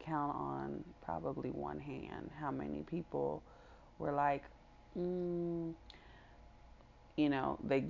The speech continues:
pretty much, 'cause this is the ghosting era, right? <laughs> So, never heard back from them again after they read my material, which,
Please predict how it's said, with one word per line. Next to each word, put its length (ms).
pretty 220
much, 220
'cause 180
this 200
is 160
the 100
ghosting 840
era, 560
right? 420
<laughs> 220
So, 600
never 400
heard 320
back 260
from 160
them 160
again 400
after 300
they 160
read 260
my 120
material, 760
which, 180